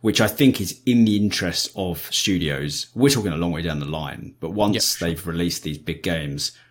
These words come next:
Speaker 1: on chain, if they're a success, then the next game they release on chain ought to be interoperable with the N F Ts. I think that's within, that's in their interest. So if you're being generous, you could say that,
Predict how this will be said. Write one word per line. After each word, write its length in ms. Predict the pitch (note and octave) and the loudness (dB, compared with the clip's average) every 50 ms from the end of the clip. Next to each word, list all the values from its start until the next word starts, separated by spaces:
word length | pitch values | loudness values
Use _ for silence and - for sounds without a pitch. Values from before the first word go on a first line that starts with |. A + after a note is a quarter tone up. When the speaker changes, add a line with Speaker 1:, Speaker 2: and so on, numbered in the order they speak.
| _ _ - | _ _ -6
Speaker 1:
on 200 | G#2 F#2 E2+ D#2+ | -2 -2 0 0
chain, 340 | - - G2+ F2+ D#2 D2+ D#2 | 0 0 0 0 0 -2 -2
if 100 | D#2 - | -2 -2
they're 140 | G#2 F#2+ | 0 0
a 60 | E2 - | 0 0
success, 600 | - D2+ - - - - A2+ E2 D2 D2 - - | -2 -2 -2 0 2 4 4 2 2 0 -2 -2
then 120 | F2+ E2+ | 0 0
the 80 | E2 E2+ | 2 2
next 400 | F2+ G2 G#2+ A#2 A#2 A#2 - - | 4 6 4 4 4 0 -4 -4
game 240 | - A#2 F#2+ F2+ E2 | 0 0 2 2 2
they 80 | E2 | 0
release 320 | D#2+ E2 D#2 D#2 D#2 D#2 - | 0 -2 -2 -2 -2 -2 -2
on 120 | D#2+ D#2 | -4 -4
chain 440 | - - E2 D2+ D2+ D2 C#2+ D2 - - - - - - - - _ _ _ _ _ - | -2 -2 -2 -4 -4 -4 -6 -8 -10 -12 -20 -20 -20 -20 -20 -20 _ _ _ _ _ 4
ought 240 | C3 A#2 G2+ - - | 6 6 6 4 2
to 120 | - A2+ | 0 2
be 120 | F#2 F#2 F2+ | 4 4 4
interoperable 560 | F2+ F2 - E2+ E2 - - D#2+ D#2 D#2+ D2+ | 4 4 2 0 -2 -2 -4 -4 -4 -2 -2
with 280 | D2+ D#2 D#2+ D2+ C#2+ - | -2 -2 -4 -4 -6 -4
the 120 | - F2 | -2 -2
N 60 | D#2 D2+ | -2 -2
F 100 | D2+ - | -4 -4
Ts. 260 | - C2 A#1 - - - | -6 -6 -6 -6 -6 -8
I 40 | |
think 400 | - - - C3 A#2 - - - | -4 0 2 2 2 0 -4 -4
that's 240 | - G#2 F#2+ - - | -2 -2 0 -2 -2
within, 400 | - F2 F2 F2 E2 D#2+ D2+ - - - | -4 -2 -2 0 -2 -2 -4 -6 -6 -2
that's 200 | G2 F#2+ F2 - | -2 0 0 2
in 140 | A2 B2 G#2 | 2 2 2
their 160 | F#2+ F2 F2 | 4 2 2
interest. 560 | E2+ E2 E2 - - - - - - - - | 0 -2 -4 -6 -8 -6 -6 -6 -8 -6 -4
So 160 | - - G2 | -2 0 0
if 260 | F#2 F2+ F2+ A2+ - | 0 0 -2 -2 0
you're 100 | B2+ B2 | 0 0
being 260 | A2 - D#3 E3+ E3 D#3 | 2 4 4 6 6 4
generous, 500 | D3+ D3 B2 G2+ D#2 C#2+ C#2 C#2+ - E2+ | 4 2 2 2 0 -4 -6 -8 -8 -8
you 60 | E2+ | -8
could 100 | E2+ D2+ | -10 -10
say 160 | - D2+ C#2 | -8 -10 -10
that, 260 | C2+ C#2 C#2+ C#2+ - | -10 -12 -12 -14 -16